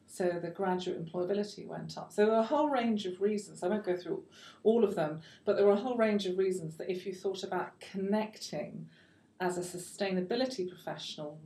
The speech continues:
really deeply understanding the strategy of your institution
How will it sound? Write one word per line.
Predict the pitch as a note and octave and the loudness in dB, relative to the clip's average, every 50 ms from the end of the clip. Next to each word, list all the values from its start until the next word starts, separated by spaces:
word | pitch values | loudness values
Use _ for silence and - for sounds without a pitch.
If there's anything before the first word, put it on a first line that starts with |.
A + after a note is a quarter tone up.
| E3 | -4
really | F3+ F#3+ A3 B3 B3+ B3 A#3+ A3+ G3+ - - | -2 0 0 0 -2 -2 -2 -4 -4 -6 -8
deeply | - - G#3 G3+ - - - F#3 F3+ | -4 -2 -2 -2 -4 -6 -2 -2 0
understanding | F3+ F3 F3 F3+ - - - F3 F3 E3+ E3 D#3 D#3 D3+ | 0 -2 -4 -8 -12 -6 -6 -4 -4 -4 -4 -6 -8 -8
the | D#3 | -12
strategy | - - - - - - G3+ G#3 G3+ - - - - - - F2 - A#2+ A#2+ - F2+ - - - - - - _ _ _ - | -14 -12 -12 -12 -8 -4 -4 -4 -4 -4 -10 -12 -12 -10 -8 -8 -6 -4 -4 -4 -6 -8 -12 -16 -20 -20 -20 _ _ _ 2
of | F#3 F3+ F3 F3+ | 4 4 4 2
your | F3+ F3 F3 E3+ E3 E3 - - | 2 2 2 2 2 2 0 0
institution | F3+ E3+ D#3+ - - D#3+ - - - C#3+ C#3 - - - D#3+ D#3 E3 G#3 A#3 | -2 -4 -4 -8 -10 -12 -10 -8 -8 -8 -8 -8 -10 -8 -8 -6 -4 -6 -6